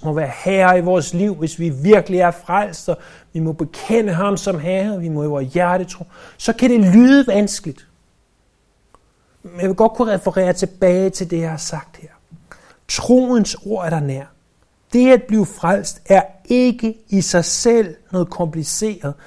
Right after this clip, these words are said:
Det er lige så simpelt som at åbne en gave.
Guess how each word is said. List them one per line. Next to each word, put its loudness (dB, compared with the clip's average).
Det -10
er 2
lige 4
så -2
simpelt -4
som -4
at -6
åbne -2
en -6
gave. -2